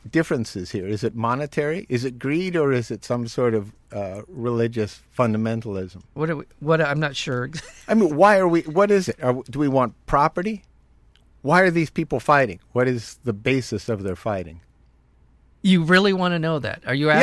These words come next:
Speaker 2: asking me
Speaker 1: what is the
Speaker 2: seriously?
Speaker 1: basis of their fighting? Yeah.
Speaker 2: What, what is the basis of the Sunnis and the Shiites
Speaker 1: Yeah,
Speaker 2: fighting?
Speaker 1: uh-huh.
Speaker 2: Because the son of one of the prophets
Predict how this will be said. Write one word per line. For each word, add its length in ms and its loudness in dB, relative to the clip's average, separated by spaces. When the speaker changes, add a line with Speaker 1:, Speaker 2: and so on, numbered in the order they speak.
Speaker 2:
asking 160 0
me 100 0
Speaker 1:
what 140 6
is 60 4
the 40 4
Speaker 2:
seriously? 320 4
Speaker 1:
basis 380 0
of 160 0
their 120 2
fighting? 460 -2
Yeah. 180 0
Speaker 2:
What, 240 -4
what 140 4
is 80 0
the 60 -4
basis 320 0
of 60 -8
the 60 -2
Sunnis 400 0
and 80 -2
the 60 -4
Shiites 400 0
Speaker 1:
Yeah, 80 6
Speaker 2:
fighting? 200 4
Speaker 1:
uh-huh. 180 -2
Speaker 2:
Because 560 4
the 100 2
son 300 4
of 160 2
one 100 2
of 80 2
the 100 -2
prophets 760 0